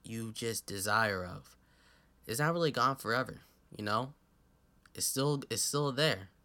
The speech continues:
Though you just let go and just accept that, you know, you just surrender yourself.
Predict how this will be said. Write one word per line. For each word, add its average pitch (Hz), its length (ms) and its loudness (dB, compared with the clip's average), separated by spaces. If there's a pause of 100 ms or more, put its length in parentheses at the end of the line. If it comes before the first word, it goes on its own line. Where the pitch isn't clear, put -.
(220)
Though 113 180 2
you 110 100 -2
just 113 240 -6
let 117 260 0
go 117 220 2
and 113 120 -6
just 117 160 -4
accept 123 560 2 (920)
that, 113 300 2 (380)
you 117 120 -4
know, 107 320 2
you 135 140 0
just 170 240 2
surrender 147 380 2
yourself. - 600 -6